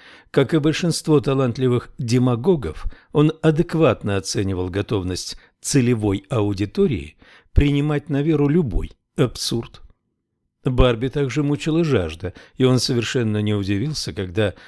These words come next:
один из новых полицейских появился у его камеры со стаканом воды в одной руке и листом бумаги и ручкой в другой.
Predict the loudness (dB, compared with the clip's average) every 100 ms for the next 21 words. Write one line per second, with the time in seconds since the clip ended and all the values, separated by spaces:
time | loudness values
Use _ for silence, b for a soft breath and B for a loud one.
0 | B -2 2 2 0 2 2 2 -2 -2
1 | -2 -2 -2 -2 -2 -6 -8 -4 -2 0
2 | -2 -6 -8 -4 -2 -2 -4 -2 -2 0
3 | -4 -8 b b b 0 0 2 0 0
4 | 0 0 -2 -4 0 0 2 -2 -2 -4
5 | 0 0 0 -4 -6 -8 -8 _ _ 0
6 | 2 2 2 0 2 0 0 0 0 0
7 | 0 0 -2 -2 -2 b b -8 0 2
8 | 0 -2 -10